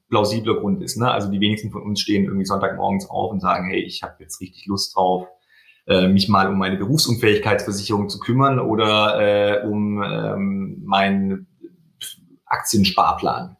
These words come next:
ne? Also das sind, äh, in der Regel Themen, die einen jetzt nicht so sehr hinterm Ofen vorlocken, wie zum Beispiel irgendwie die nächste Wandertour zu planen oder, ähm, äh, ne, äh, irgendwie den Tag am Badesee. Das ist ja irgendwie klar.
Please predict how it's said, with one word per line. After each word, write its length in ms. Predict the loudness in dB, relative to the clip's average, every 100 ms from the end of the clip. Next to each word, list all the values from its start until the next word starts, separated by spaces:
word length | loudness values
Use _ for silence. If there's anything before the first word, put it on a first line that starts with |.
| -2
ne? 240 | 4 4
Also 160 | 4 0
das 160 | -2
sind, 380 | 0 0 0 2
äh, 240 | 6 6 6
in 80 |
der 100 | 2
Regel 220 | 2 0 0
Themen, 380 | 2 2 2
die 360 | 0 0 0 -2 -14 -20 _
einen 200 | 2 4
jetzt 180 | 4 6
nicht 240 | 6 6
so 220 | 4 4 6
sehr 360 | 6 6 6
hinterm 360 | 6 4 0 -4
Ofen 200 | -6 -6
vorlocken, 500 | 0 2 4 2 -2
wie 80 | -4
zum 160 | -4 0
Beispiel 400 | 0 0 -6 -10
irgendwie 380 | -8 -6 -6 -10
die 140 | -6
nächste 640 | -2 -2 -4 -2 0 0 -6 -20 _ _
Wandertour 580 | 4 6 6 4 2 0
zu 180 | 0 -4
planen 600 | 0 2 4 2 -2 -4
oder, 560 | -4 0 4 4 4 2
ähm, 520 | 0 0 0 -2 -4 -6
äh, 280 | -6 -4
ne, 320 | 0 2 2 2
äh, 360 | 0 0 0
irgendwie 300 | -2 -4 -4
den 160 | -6 -4
Tag 220 | -2 -2
am 100 | -2
Badesee. 380 | -4 -4 -10 -14
Das 140 | -12
ist 80 | -8
ja 60 | -6
irgendwie 240 | -2 -2
klar. 420 | 2 4 4 2